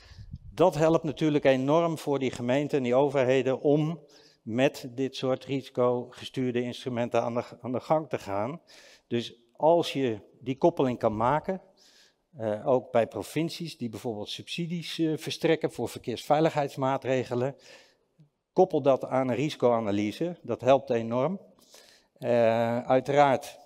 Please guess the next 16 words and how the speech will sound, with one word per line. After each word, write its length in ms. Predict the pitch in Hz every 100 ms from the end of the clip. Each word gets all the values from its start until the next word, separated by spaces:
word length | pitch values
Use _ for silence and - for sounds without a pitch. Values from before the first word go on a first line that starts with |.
| _ _ _ _ _
ondersteuning 760 | - 123 110 - 151 139 123 107
via 280 | 127 117 120
expertteams 680 | 135 - 120 127 117 104 120
en 140 | 107
onszelf. 720 | 104 101 - 123 90 - - _ - - - _ _
Eh, 600 | - 107 104 101 101 101 98
waarom 200 | 123 113
zou 140 | 120
ik 60 | 113
dat 140 | 101 104
niet 200 | 160 180
noemen? 440 | 170 170 160 160
Kan 240 | - 143
ook 200 | 139 143
enorm 320 | 147 135 123 120
helpen. 460 | 120 120 120 127